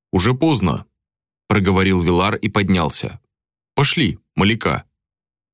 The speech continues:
"Иди. Её проводит страж", произнёс Адер и обратился к Малике. "Расскажи о Марандах". Она бросила взгляд на Вилара,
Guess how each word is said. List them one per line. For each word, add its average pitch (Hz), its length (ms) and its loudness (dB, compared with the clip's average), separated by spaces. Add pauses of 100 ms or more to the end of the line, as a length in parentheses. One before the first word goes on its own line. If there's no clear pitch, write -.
(420)
"Иди. 120 400 -2 (580)
Её 147 320 2
проводит 135 440 0
страж", - 520 -4 (760)
произнёс 95 580 2
Адер 92 400 -2
и - 120 -4
обратился 101 580 0
к - 40 -10
Малике. 98 480 0 (880)
"Расскажи 151 440 0
о 208 60 2
Марандах". 95 640 -2 (1300)
Она 98 240 2
бросила 92 460 2
взгляд 90 360 -2
на 87 100 0
Вилара, 131 580 0